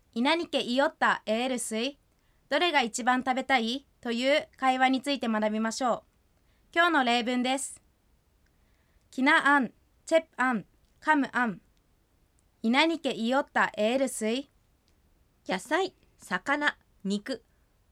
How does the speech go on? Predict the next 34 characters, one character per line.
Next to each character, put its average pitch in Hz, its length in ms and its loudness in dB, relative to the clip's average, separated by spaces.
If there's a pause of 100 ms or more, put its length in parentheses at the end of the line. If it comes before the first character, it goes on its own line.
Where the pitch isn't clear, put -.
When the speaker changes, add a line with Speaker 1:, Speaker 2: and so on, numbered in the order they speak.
(120)
Speaker 2:
ど 311 100 0
れ 480 120 0
が 349 120 0
一 220 280 -6
番 269 240 -2
食 240 120 -2
べ 254 100 -4
た 262 160 -6
い？ 208 240 -8 (920)
Speaker 1:
カ 339 160 2
ン 277 220 -2
イ 247 160 -2
オ 277 60 2
ッ 285 40 -4
タ 226 180 -6
ケ 294 180 -2
ル 277 80 -6
ス - 180 -8
イ。 - 140 -14 (500)
Speaker 2:
肉 214 300 -2
が 466 120 -4
一 226 260 -6
番 277 260 -2
食 190 120 -8
べ 302 120 -6
た 381 140 -4
い。 - 100 -6 (920)
Speaker 1:
今 370 180 0
回 311 200 4
の 247 120 2
例 226 200 0
文 233 220 -2
で 233 100 0
は、 214 260 4